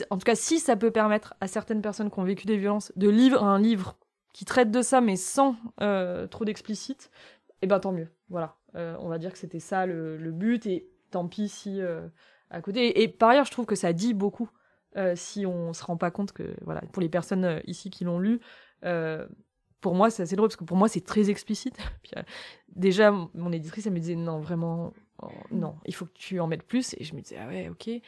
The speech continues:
Et donc là, j'avais l'impression d'avoir mis le max.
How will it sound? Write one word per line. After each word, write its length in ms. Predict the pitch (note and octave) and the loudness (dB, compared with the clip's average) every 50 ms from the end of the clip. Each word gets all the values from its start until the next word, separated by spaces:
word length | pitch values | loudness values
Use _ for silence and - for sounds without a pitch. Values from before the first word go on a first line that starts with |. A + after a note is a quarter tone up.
| - - - - - _ _ _ | -20 -20 -20 -20 -20 _ _ _
Et 60 | E3+ D#3+ | -10 -8
donc 180 | E3 E3 E3+ | -8 0 6
là, 120 | G#3+ A3+ A3 | 8 8 8
j'avais 240 | G#3 G#3 E3 E3+ | 8 6 2 2
l'impression 340 | E3 E3 E3 E3+ F3+ F3+ G#3+ G3+ | 0 0 -2 -2 -2 -2 0 2
d'avoir 280 | F3 D#3+ D#3+ D#3+ D#3 | 2 2 0 0 0
mis 220 | E3 F3 F#3 F#3 F3 | 0 0 2 2 2
le 100 | E3+ E3 | 2 4
max. 420 | F3 G3+ A3+ B3 B3 - - - | 6 6 6 6 4 0 -8 -10